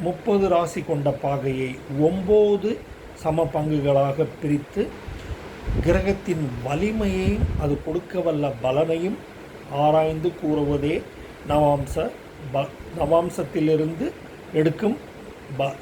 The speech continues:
எடுத்து பலனுரைக்கும் விதமாகும். எனவே நவாம்சம் ஜோதிடத்தில் திருமணம் மற்றும் ஜாதகரின் தர்ம நிலை, அவருடைய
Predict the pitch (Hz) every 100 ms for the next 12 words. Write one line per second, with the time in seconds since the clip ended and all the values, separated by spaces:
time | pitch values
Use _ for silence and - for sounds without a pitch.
0 | 156 165 165 165 - 147 151 156 151 147
1 | 143 180 208 - 147 139 131 117 104 -
2 | 135 - - - - - - - - -
3 | - - - 156 151 147 139 127 - -
4 | - - 156 151 165 175 170 - 160 139
5 | - - - 123 143 190 190 170 156 -
6 | 139 131 - - - - - - - -
7 | - - 247 254 247 220 202 202 - -
8 | - - - - - 160 - 170 151 -
9 | - - 139 160 202 214 180 170 160 156
10 | - - 120 139 190 214 220 156 151 147
11 | 147 - - - - - - 156 180 170
12 | 175